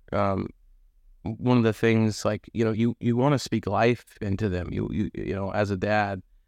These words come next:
you know, they see me for such a sh-, short period of time.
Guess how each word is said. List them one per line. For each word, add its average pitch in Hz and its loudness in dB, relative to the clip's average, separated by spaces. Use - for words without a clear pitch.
you 107 -2
know, 101 0
they 104 0
see 120 0
me 117 4
for - -4
such - -2
a 117 -4
sh-, - -6
short 107 -4
period 104 -2
of 92 -6
time. 127 0